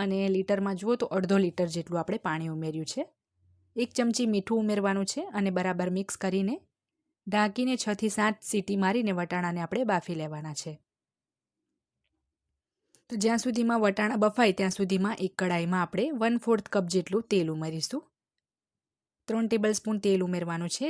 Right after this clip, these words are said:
તેલ ગરમ થાય એટલે એમાં એક મોટી સાઇઝની, ગ્રામમાં દોઢસો ગ્રામની એક ડુંગળી ઝીણી સમારીને ઉમેરીશું. હવે આ ડુંગળીને આપણે મીડિયમ તાપે થોડી લાલ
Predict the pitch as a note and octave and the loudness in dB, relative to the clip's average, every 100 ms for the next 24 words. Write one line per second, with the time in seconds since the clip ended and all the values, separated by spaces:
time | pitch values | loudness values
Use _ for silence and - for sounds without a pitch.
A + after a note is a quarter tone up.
0 | D#4 G3+ F#3+ F#3+ G#3 G3+ A3 G3 F#3+ F#3 | 0 0 2 2 0 0 -2 0 0 0
1 | F#3+ - F#3 G3 F#3 - A3+ - G3+ F#3+ | 0 -2 -2 -2 -2 -2 -2 2 2 2
2 | G3+ F#3 F3 F3 F3 F3+ E3+ - G#3 F#3+ | 0 0 -2 -2 0 0 -2 -4 -4 -2
3 | F3+ F#3 F3 F3 F3 F3 A#3+ F#3+ F3+ F#3 | 0 -2 -2 -4 -2 -2 -2 -2 0 0
4 | - E3+ E3 E3 E3+ E3 E3 E3 D#3+ C#4+ | -2 -4 -4 -4 -4 -6 -6 -6 -6 -8
5 | - _ _ _ _ _ _ _ _ _ | -10 _ _ _ _ _ _ _ _ _
6 | _ _ _ _ _ _ _ _ A3+ A#3+ | _ _ _ _ _ _ _ _ 0 4
7 | A#3+ G#3+ G#3 G#3+ G#3+ G#3+ F#3+ F#3+ G3 G#3 | 4 4 2 2 2 0 2 2 2 2
8 | F#3 F3+ F#3 F#3+ F#3 E3+ F#3 C#4 F#4 _ | 0 0 0 0 0 0 0 -4 -4 _
9 | _ A3 G#3 G3+ F#3+ G3+ | _ 0 2 4 2 2